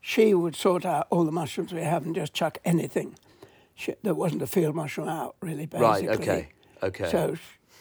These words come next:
Speaker 1: she didn't know, and the, the whole of England was very ignorant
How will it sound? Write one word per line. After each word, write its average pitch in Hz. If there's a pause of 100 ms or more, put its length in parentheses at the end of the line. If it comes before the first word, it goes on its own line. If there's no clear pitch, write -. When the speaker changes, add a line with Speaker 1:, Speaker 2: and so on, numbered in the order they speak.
(160)
Speaker 1:
she 214
didn't 160
know, 190
and 208
the, -
the 233
whole 220
of 196
England 196
was 143
very 160
ignorant -